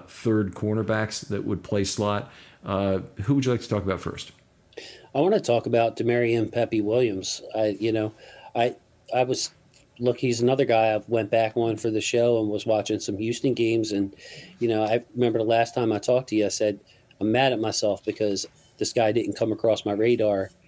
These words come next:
Speaker 2: And I was watching Marcus Jones, and why wasn't I seeing Demarion Williams? Well, I mean, he's, you know, what, five ten, uh, five ten, one eighty-two. You know, he's playing the outside there at Houston, Ken. So often over, you know,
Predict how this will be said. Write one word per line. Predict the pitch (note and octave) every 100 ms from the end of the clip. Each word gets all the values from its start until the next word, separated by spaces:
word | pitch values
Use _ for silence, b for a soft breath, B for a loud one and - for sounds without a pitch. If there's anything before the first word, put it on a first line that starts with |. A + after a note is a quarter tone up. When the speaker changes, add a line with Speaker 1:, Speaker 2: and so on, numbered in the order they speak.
| b b b
Speaker 2:
And | G#2+ G#2 G2
I | G2
was | G2
watching | B2 A#2+ A2+ A#2
Marcus | A#2 A2 G2+
Jones, | - C3 B2 G#2+ G2 G2
and | G2 F#2+
why | A2+ A2+
wasn't | A2+ A2+ A2 G#2
I |
seeing | - A#2 A2+ G#2+ -
Demarion | G#2+ G#2+ A2+ G#2+ G2
Williams? | B2+ D#3+ G#2 F#2+
Well, | A2 G#2+ G#2 B B B B
I | G#2+
mean, | A2+
he's, | A2 C3+ A#2 -
you | A#2
know, | G#2
what, | G2+ A#2 G#2
five | - A#2 A#2
ten, | - B2 A#2+ A#2 B2 _ -
uh, | A#2 A2 A2 -
five | C3 C3+
ten, | C3+ C3
one | B2 B2+
eighty-two. | B2+ A#2 G#2+ - D3 B2 B B B -
You | B2
know, |
he's | C3 E3
playing | - D#3 B2
the | A2 B2+
outside | F3+ - A2 G#2
there | A2
at | G2
Houston, | - D3 D3 G#2 F#2
Ken. | - G2+ G2+
So | - G#2 G2+ - B B -
often | A#2 D#3 - A#2+
over, | A2 A#2 C3+ A2 G#2 - - -
you | A#2
know, | G#2